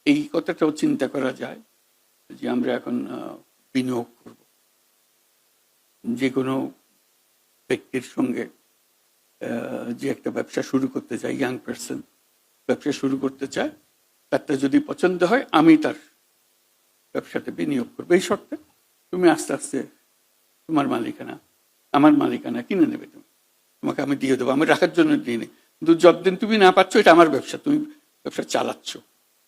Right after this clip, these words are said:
কাজে এই, এটা না যে তুমি এটা নিয়ে, আহ, আমার টাকা দিলে না কেন, ওরকম কথার আর সুযোগ যেন না হয়। সুযোগটা আসবে না এই জন্য, যেহেতু আমি তো তার ব্যবসার মালিক, সে কাজ করছে, আমি তদারক করছি,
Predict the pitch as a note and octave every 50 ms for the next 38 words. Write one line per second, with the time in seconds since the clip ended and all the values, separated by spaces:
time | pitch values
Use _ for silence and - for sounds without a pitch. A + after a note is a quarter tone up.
0 | _ _ _ _ C3 C#3 D3 D3 C#3+ D3+ E3 D3 - D#3 D3 E3 E3+ E3 E3 D#3+
1 | D3+ D#3+ D3+ D3+ D#3 D3+ D3+ D3+ C#3+ D3 - - - C#3+ C#3+ C3+ C3 C3 B2+ B2+
2 | - - _ _ _ _ _ _ _ _ _ _ - - - - - - C3+ C3+
3 | C3+ - - C3+ - - - B2+ B2+ C3 C3+ C3 B2+ B2+ C#3 B2+ A#2+ B2 - -
4 | - - C#3+ C3 - - C#3 C3 - - - - - - - _ - - - -
5 | - _ _ _ _ F#3 D#3+ D#4+ - - - - - - - - - - - -
6 | _ _ _ - C#3 B2+ C3 B2+ - - F3+ - C3+ D3+ F3+ F#3 F#3 F#3+ F#3 F#3
7 | G#3 G#3+ A3 G3+ G#3+ C#4+ - - _ _ _ _ _ _ _ _ _ _ - D3
8 | D#3+ E3+ E3 F3 E3 D#3+ F3 E3+ E3+ F3+ D#3+ - C3+ A#2 - - - - - C3
9 | B2+ - - C3 - - - B2+ C3 B2 - - - - - - - - - -
10 | - E4 - - - - - _ _ _ _ _ _ _ _ _ - - - C3+
11 | - B2+ A#2 C#3 C3+ C3+ B2 - - D3+ D3+ D3+ - - G#3